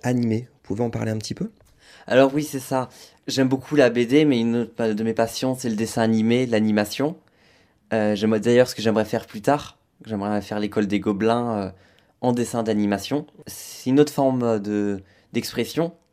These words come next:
Speaker 2: Ça se rapproche, ça peut s'apparenter à du dessin animé.
Speaker 1: D'accord.
Speaker 2: Parce que beaucoup d'illustrateurs de bande dessinée font du dessin animé ou viennent de la ban-, du dessin animé.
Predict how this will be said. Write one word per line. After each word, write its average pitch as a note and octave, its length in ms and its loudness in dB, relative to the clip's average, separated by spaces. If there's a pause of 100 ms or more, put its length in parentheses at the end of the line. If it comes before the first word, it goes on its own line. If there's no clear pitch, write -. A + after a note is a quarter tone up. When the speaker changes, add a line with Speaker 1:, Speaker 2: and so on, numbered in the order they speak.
(560)
Speaker 2:
Ça B2+ 200 0
se A#2 140 -6
rapproche, C#3+ 400 2
ça B2 100 -2
peut C#3+ 80 -6
s'apparenter C3 720 2
à A#2 80 4
du G#2+ 100 -10
dessin A2+ 280 -4
animé. A#2+ 360 0 (140)
Speaker 1:
D'accord. A#2 340 -10
Speaker 2:
Parce C#3 60 -16
que A2+ 100 -12
beaucoup A2 240 -6
d'illustrateurs A2+ 480 -2
de G#2+ 180 0
bande G#2+ 200 -2
dessinée A2+ 320 -2
font A2+ 200 -6
du G#2+ 120 -4
dessin G#2+ 240 -4
animé A2 420 -2
ou G2 160 -8
viennent G#2 240 -4
de F#2+ 80 -4
la G2 120 0
ban-, G2 160 -6
du F#2+ 160 -10
dessin F#2 260 -6
animé. G#2 320 -4